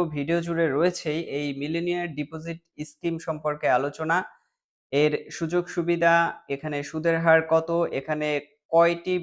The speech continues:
বছরের জন্য কয়টি পৃথক মেয়াদ রয়েছে, উম, প্রতি মেয়াদের জন্য আপনারা,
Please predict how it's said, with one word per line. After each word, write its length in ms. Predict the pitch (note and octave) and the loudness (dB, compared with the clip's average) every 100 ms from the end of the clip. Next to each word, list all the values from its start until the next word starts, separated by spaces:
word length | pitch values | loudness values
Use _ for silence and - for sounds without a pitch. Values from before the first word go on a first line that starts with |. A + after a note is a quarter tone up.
| D3 | 0
বছরের 500 | D#3 D#3 E3 E3 D#3+ | 0 0 -2 -2 -2
জন্য 220 | D#3+ D#3 D#3 D#3 | -6 -4 -4 2
কয়টি 360 | D#3 D#3+ E3 F3+ | 4 4 2 -4
পৃথক 420 | F3 D#3 - F3 - | -2 -6 -2 -4 -2
মেয়াদ 240 | E3 D#3 D#3 | 0 0 0
রয়েছে, 380 | D#3 D#3 D#3 D#3+ D#3 D#3 _ _ _ - | 0 0 0 -2 -2 -4 _ _ _ -14
উম, 80 | B2 _ | -14 _
প্রতি 340 | - E3 E3+ F#3+ | -2 -2 2 2
মেয়াদের 460 | F3+ D#3+ D#3+ D#3+ E3+ | 2 4 4 2 0
জন্য 240 | E3+ E3 D#3+ | 0 0 2
আপনারা, 420 | D#3 E3 D#3 | 2 4 6